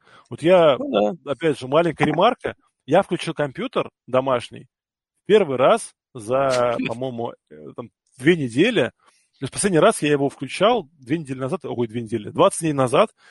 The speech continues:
Speaker 1: потому что я записывался на госуслугах на прививку. Вот, я включил его в
Speaker 2: <laughs>
Speaker 1: следующий раз вот, вот сегодня, <laughs> чтобы записать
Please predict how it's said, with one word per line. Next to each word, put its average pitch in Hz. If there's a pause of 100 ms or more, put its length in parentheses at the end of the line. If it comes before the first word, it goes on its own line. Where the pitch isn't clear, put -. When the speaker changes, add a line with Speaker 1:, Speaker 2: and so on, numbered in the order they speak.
(120)
Speaker 1:
потому 127
что 160
я 139
записывался 123
на 120
госуслугах 143 (440)
на 120
прививку. 120 (540)
Вот, 131
я 180
включил -
его 147
в 139
Speaker 2:
<laughs> 127
Speaker 1:
следующий 139
раз 139
вот, 123
вот 143
сегодня, 143
<laughs> -
чтобы 151
записать 160